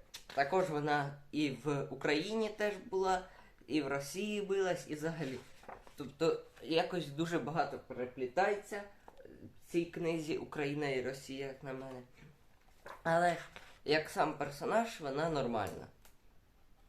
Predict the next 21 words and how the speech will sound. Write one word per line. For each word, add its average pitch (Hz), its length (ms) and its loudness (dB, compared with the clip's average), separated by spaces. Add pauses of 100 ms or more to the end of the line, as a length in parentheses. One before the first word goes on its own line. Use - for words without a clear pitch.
(600)
Також, 165 300 2 (120)
що 165 320 2 (260)
було 156 320 0
трохи 160 380 2
дивно, 233 400 4 (360)
це 180 180 4 (120)
після 160 400 2
історії 165 800 2 (220)
про 147 120 -4
Чорну 165 440 2
вдову 151 520 -2 (320)
в - 100 -20
кінці 147 360 -4
іде 139 640 0
якесь, 156 640 -2
якесь 165 500 -2
переплетіння 170 1000 -2 (300)
з 127 120 -4
різних 156 480 0
коміксів, 214 680 -2 (560)
якихось, 160 640 -2